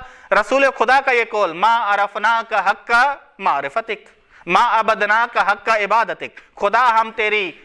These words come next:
معرفت کا، تیرے عبادت کا حق ادا۔ یہ مراد یہ نہیں کہ انہوں نے کوئی گناہ کیا ہو یا گناہ کا ارادہ کیا ہو، یہ بالکل اس کے برعکس ہے، بالکل۔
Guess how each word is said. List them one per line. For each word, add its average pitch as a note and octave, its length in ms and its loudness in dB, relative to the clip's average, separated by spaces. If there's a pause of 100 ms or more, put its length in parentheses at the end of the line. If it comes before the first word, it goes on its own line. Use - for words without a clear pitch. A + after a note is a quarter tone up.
معرفت A3 540 -2
کا، G3+ 120 0
تیرے G3 380 -2 (200)
عبادت G#3 400 0
کا F3+ 220 0
حق F#3+ 140 -2
ادا۔ F#3+ 340 2 (2000)
یہ F3+ 280 2
مراد B3 360 2
یہ B3 120 2
نہیں D#4+ 160 0
کہ E4+ 80 0
انہوں D#4 180 2
نے C#4 100 0
کوئی C4 200 0
گناہ G#3+ 320 0
کیا F#3 240 0
ہو F3 140 0
یا E3+ 100 -2
گناہ G#3 280 0
کا G3+ 120 0
ارادہ F3+ 360 0
کیا C#3 200 -10
ہو، A2 40 -14 (1600)
یہ C#3+ 60 2
بالکل C4+ 460 2
اس B3 100 -4
کے A3+ 120 2
برعکس F3 380 -2
ہے، A#2+ 120 -4 (840)
بالکل۔ G#3+ 540 2